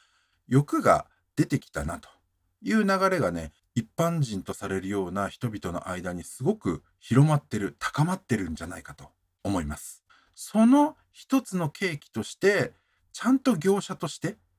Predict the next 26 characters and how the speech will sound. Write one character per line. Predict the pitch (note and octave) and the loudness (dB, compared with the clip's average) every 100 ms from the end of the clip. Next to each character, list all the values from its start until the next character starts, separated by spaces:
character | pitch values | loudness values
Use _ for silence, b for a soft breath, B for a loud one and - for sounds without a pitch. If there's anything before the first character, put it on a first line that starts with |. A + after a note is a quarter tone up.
| _ - | _ 0
イ | F#3 | 2
ン | G#3 | 2
フ | - F#3+ | 0 -2
ル | F#3+ F#3+ - | 2 0 -2
エ | E3+ | -4
ン | E3+ | -4
サ | - E3+ | 0 0
ー | D#3 | 0
的 | D3 - C#3+ | -4 0 2
に | D#3+ A2+ A2+ | 2 0 0
何 | E3 C#3 | 0 2
か | - E3+ | 4 2
を | |
発 | - G#2 | 2 -6
信 | - - E3 | -6 -2 -2
し | - | -2
た | - C3+ | -4 -4
い | |
と | - _ _ | -6 _ _
い | G3+ | -4
う | G#3 G#3 G3 | 0 0 2
願 | E3 E3 D3+ | 4 4 4
望、 | D3 C#3 | 4 4
欲 | A2+ G#2+ C3+ | 2 0 0
望 | A#2+ A#2 A2 | 0 2 2
に | G#2+ G2+ | 2 -2